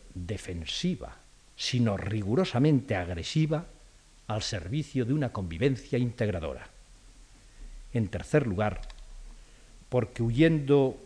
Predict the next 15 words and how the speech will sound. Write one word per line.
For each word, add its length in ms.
de 200
tentaciones 1000
de 80
un 120
ejercicio 720
ilustrado 640
del 160
poder, 580
No 220
planteamos 800
solo 440
una 220
reforma 720
para 220
todos, 400